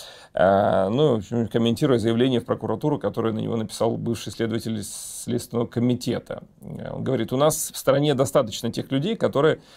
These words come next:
занимаются провокациями. В общем, надо рожать, э, нужно умирать и рожать, рожать, рожать". Россия современная, она вообще вот о чём?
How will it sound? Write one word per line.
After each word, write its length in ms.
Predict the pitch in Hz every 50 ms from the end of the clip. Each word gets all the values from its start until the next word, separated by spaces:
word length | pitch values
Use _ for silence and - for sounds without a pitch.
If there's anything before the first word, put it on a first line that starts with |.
| - - _ _
занимаются 500 | - 107 113 123 127 139 135 - - 123
провокациями. 1000 | 101 - 127 127 139 151 - - 135 - - - - 101 - - - - - -
В 100 | - -
общем, 260 | - - - - 113
надо 240 | 120 127 123 117 110
рожать, 480 | 113 120 120 180 208 - - - - _ _ -
э, 240 | - 113 110 110 104
нужно 500 | 107 120 127 127 107 113 123 120 110 - - _
умирать 560 | - 123 117 123 131 151 180 196 190 - - _ _ _ _
и 120 | - 107 107 110
рожать, 420 | - 117 107 123 143 139 - -
рожать, 320 | 131 117 107 117 107 - 120
рожать". 360 | 120 110 104 101 - - _ _ _ - - - - - _ _ _ _ -
Россия 540 | 120 135 147 - - 240 240 240 220 -
современная, 760 | - - - 160 151 160 156 147 131 110 104 107 117 - - -
она 240 | 120 131 170 190
вообще 360 | 185 185 - - - - 165 139
вот 340 | 120 120 127 - - - - -
о 80 | - 139
чём? 400 | - - 135 110 101 101 -